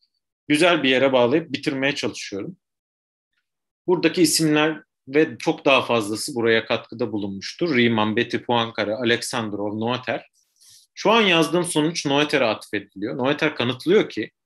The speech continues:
gösteriyor ki, işaret ediyor ki, e, homolojinin Euler karakteristiğiyle uzayın kendisinin Euler karakteristiği aynıdır. Yani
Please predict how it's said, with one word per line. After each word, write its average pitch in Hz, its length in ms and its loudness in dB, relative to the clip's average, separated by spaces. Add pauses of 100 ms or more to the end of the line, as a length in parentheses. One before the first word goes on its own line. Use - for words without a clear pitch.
(360)
gösteriyor 117 600 0
ki, 117 100 -10
işaret 117 460 -2
ediyor 139 340 -2
ki, 113 200 -12 (1000)
e, 101 360 2 (920)
homolojinin 143 800 0
Euler 120 360 4
karakteristiğiyle 107 920 -2
uzayın 143 520 0
kendisinin 123 720 -4
Euler 101 340 0
karakteristiği 107 680 -6
aynıdır. 98 500 -4
Yani 139 500 0